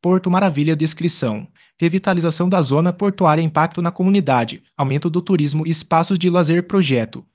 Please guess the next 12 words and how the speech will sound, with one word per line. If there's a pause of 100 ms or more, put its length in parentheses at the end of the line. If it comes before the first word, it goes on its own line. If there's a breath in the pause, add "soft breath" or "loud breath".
(120)
Parque
Madureira.
Descrição: (200)
criação
de
um
grande
parque
urbano,
impacto
na
comunidade,